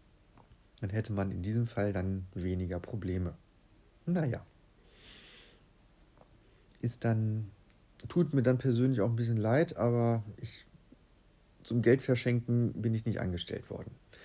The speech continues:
Ich kann da nicht für nicht versicherte Sachen, die wir nicht übernehmen können. Die sind ja auch nicht kalkuliert in der Prämie. Ne, also Prämien werden ja auch darauf kalkuliert, was man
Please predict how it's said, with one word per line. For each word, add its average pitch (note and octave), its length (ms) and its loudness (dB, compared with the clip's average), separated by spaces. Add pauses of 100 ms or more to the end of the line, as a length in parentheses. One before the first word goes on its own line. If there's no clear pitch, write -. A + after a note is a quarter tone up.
(460)
Ich - 140 -14
kann G#2 160 -2
da G#2 80 0
nicht A2+ 160 0
für A2 260 0 (140)
nicht A2+ 200 -4
versicherte G#2 680 0
Sachen, A#2 480 0
die G#2+ 160 -6
wir G#2 80 -2
nicht G2+ 140 -6
übernehmen F#2 380 -6
können. D#3 320 0 (100)
Die F#2 80 -2
sind G#2 140 2
ja F2 80 4
auch G2+ 80 4
nicht G2 200 -4
kalkuliert G2 520 2
in - 80 0
der C#3 100 2
Prämie. C#3+ 520 -2 (840)
Ne, C#3+ 220 -4
also F#2+ 500 -2 (1120)
Prämien A2+ 400 2
werden G#2+ 240 2
ja G#2+ 160 0
auch G2+ 260 0
darauf A2+ 340 -2
kalkuliert, A2 680 0
was G#2 320 -4
man G2+ 260 -2